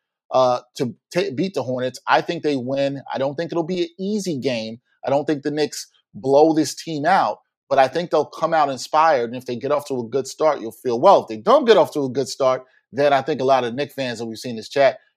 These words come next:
you guys are gonna be like, "Oh, God, here we go again." And I understand why. But give me the Knicks plus the points against the Hornets down in the Queen City. That's game number one. Game number two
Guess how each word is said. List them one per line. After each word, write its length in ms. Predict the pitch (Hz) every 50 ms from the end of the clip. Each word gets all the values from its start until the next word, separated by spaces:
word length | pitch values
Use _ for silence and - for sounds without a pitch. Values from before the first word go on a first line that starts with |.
| _
you 140 | - 117 135
guys 260 | 131 131 123 120 107
are 40 | 107
gonna 120 | 110 117 113
be 160 | 104 92 -
like, 200 | - 107 104 - -
"Oh, 180 | 92 101 110 110
God, 340 | 101 104 101 98 95 98
here 140 | 98 104 104
we 120 | 104 110 107
go 240 | 107 110 95 101
again." 260 | 110 104 - 98 95 101 _ _
And 80 | - 107
I 160 | 107 104 92
understand 460 | 110 117 117 110 - - 113 107 98
why. 160 | 92 113 104 - -
But 100 | - 139
give 140 | 127 - 254
me 80 | 277 277
the 100 | 269 240
Knicks 320 | 220 226 214 202 - - _ _ _ _ _ _
plus 240 | _ - 190 202 196
the 100 | - 196
points 400 | 196 - - 160 165 160 151 - - -
against 340 | 143 123 - 156 165 160 -
the 80 | 165 143
Hornets 480 | - 143 139 143 135 131 127 - - _ _ _ _ _ -
down 360 | - 123 127 131 127 131 131
in 80 | 127 120
the 80 | 120
Queen 320 | - - - 123 123 123 113
City. 320 | - - 117 104 - 135 -
That's 220 | 127 139 135 -
game 240 | - 131 135 135 135
number 220 | 131 135 120 117
one. 260 | 120 113 117 110 85 - _ _ _ _ _ - 120
Game 260 | 110 160 190 220 240
number 240 | 233 254 247 214 247
two 360 | 220 - - 240 202 139 104